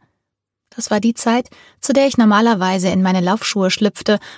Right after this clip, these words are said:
und an den Strand oder zur Ostseite der Insel lief, Diego an meiner Seite.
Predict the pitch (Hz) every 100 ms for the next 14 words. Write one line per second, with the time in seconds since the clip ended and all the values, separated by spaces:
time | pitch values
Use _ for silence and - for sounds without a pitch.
0 | - 240 226 220 220 - - 208 220 -
1 | - 202 - - 202 - - 190 180 180
2 | 180 208 214 175 190 190 - - _ _
3 | 240 226 214 196 196 202 202 220 196 180
4 | -